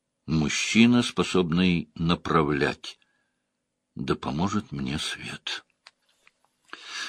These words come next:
Речная королева миновала широкий проём в высокой полукруглой стене, что выдавалась в реку.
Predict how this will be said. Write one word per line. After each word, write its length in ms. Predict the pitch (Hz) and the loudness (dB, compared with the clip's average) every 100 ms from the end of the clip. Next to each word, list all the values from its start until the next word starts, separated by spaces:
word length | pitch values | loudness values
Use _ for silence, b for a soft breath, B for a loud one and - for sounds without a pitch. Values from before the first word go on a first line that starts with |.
| B | B
Речная 520 | 95 120 - 160 165 | 6 6 4 4 4
королева 480 | 156 143 135 139 139 | 4 2 4 4 4
миновала 560 | 131 127 127 127 123 120 | 4 4 4 4 4 4
широкий 480 | - 104 113 - | 4 6 6 4
проём 640 | 110 101 104 98 104 101 104 | 2 4 6 8 8 6 4
в 240 | 85 78 | 0 2
высокой 640 | 87 - 101 95 92 82 B B B B B - 82 | 2 4 4 6 6 4 B B B B B -10 2
полукруглой 680 | 117 110 95 - 98 80 90 | 6 8 6 6 4 6 6
стене, 680 | - - 92 87 87 98 110 | 4 2 4 6 6 4 2
что 400 | - - 117 113 | 0 4 4 4
выдавалась 560 | 110 117 120 120 - | 4 4 4 4 2
в 120 | 110 | 4
реку. 400 | 113 127 127 127 | 6 6 4 -2